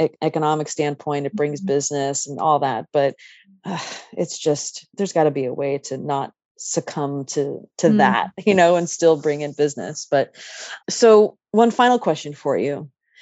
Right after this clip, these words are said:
Speaker 1: What are your plans? Are
Speaker 2: <laughs>
Speaker 1: you gonna try it? <laughs>
Speaker 2: Oh, it's a great question. I, so I, I lived in Lisbon last summer for about eight weeks and did not wanna come home.
Speaker 1: Mm-hmm.
Speaker 2: <laughs>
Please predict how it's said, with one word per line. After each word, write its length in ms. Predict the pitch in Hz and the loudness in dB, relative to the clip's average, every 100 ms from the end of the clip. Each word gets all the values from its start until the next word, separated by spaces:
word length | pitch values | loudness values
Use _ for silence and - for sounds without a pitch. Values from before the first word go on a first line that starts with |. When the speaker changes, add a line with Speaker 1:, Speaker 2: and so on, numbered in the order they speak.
| - _ _ _ _ _ _ _ | -20 _ _ _ _ _ _ _
Speaker 1:
What 160 | 170 175 | 4 6
are 20 | |
your 200 | 170 247 | 8 6
plans? 600 | - - 78 - - - _ _ _ _ _ - - - 254 - | 4 -8 -10 -12 -14 -14 _ _ _ _ _ -20 -20 -4 -4 2
Are 60 | 202 | 4
Speaker 2:
<laughs> 0 | |
Speaker 1:
you 200 | 180 190 | 6 8
gonna 220 | 196 233 | 8 6
try 260 | 233 277 285 415 427 | 6 6 8 6 4
it? 80 | - _ _ _ - - | 0 _ _ _ -8 2
<laughs> 640 | 269 - 262 - 262 277 294 | 2 4 4 4 4 4 6
Speaker 2:
Oh, 400 | 311 311 294 277 | 6 6 6 6
it's 100 | 285 | 2
a 120 | 254 | 0
great 340 | 269 262 254 254 | 6 6 6 4
question. 640 | 254 247 240 240 220 214 | 2 2 0 2 4 4
I, 440 | - 214 220 208 | 4 4 4 2
so 180 | - 240 | 0 0
I, 180 | 233 220 - | 2 2 0
I 120 | 214 | 0
lived 220 | 214 233 | 0 -2
in 120 | 269 | -2
Lisbon 300 | 233 214 202 | 0 -2 -2
last 280 | 208 196 208 | -2 -2 -4
summer 400 | 202 185 175 196 208 | -6 -6 -6 -8 -8
for 100 | - | -2
about 300 | 190 180 139 - _ _ _ | 2 4 2 -4 _ _ _
eight 220 | 202 190 | 2 2
weeks 520 | 175 165 202 - - - _ | 2 0 -2 -8 -10 -12 _
and 420 | 196 180 170 175 185 | 2 2 2 -4 -2
did 140 | 185 | 0
not 180 | 175 135 | 0 -2
wanna 140 | 180 | -2
come 180 | 220 262 | -2 2
home. 320 | 247 180 202 208 | 2 2 0 0
Speaker 1:
Mm-hmm. 640 | 226 - - 180 196 190 | 0 0 -2 -2 2 2
Speaker 2:
<laughs> 40 | 233 | 0